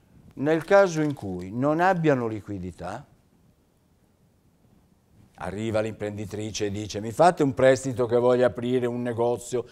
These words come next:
una raffineria, una cosa", nel caso in cui non abbiano liquidità, possono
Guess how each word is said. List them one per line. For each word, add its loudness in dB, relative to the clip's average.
una 6
raffineria, 2
una 0
cosa", 2
nel 2
caso 2
in -2
cui 2
non 0
abbiano 2
liquidità, -4
possono -2